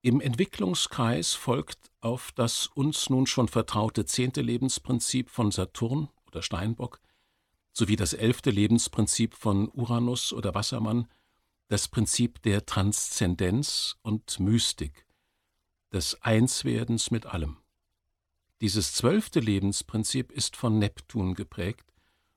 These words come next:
und steht unter dem Zeichen Fische. Saturn, Uranus und Neptun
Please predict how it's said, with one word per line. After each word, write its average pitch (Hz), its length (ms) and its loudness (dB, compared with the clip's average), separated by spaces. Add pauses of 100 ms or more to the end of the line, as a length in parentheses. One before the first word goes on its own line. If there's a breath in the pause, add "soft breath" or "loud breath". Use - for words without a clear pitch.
(200)
und 101 140 0
steht 120 280 2
unter 123 180 -2
dem 113 160 0
Zeichen 98 380 -2
Fische. - 320 -6 (1300)
Saturn, 175 680 2 (240)
Uranus 123 540 0
und 120 240 -2
Neptun 127 760 2